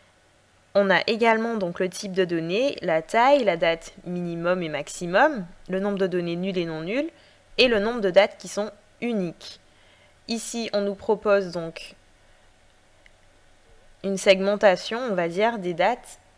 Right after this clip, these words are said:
en fonction des années, avec le nombre donc de dates par année.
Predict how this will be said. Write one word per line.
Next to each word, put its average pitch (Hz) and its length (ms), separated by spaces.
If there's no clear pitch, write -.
en 190 80
fonction 190 380
des 175 200
années, 170 300
avec 220 380
le 190 120
nombre 214 440
donc 190 380
de 180 220
dates 170 400
par 196 180
année. 165 280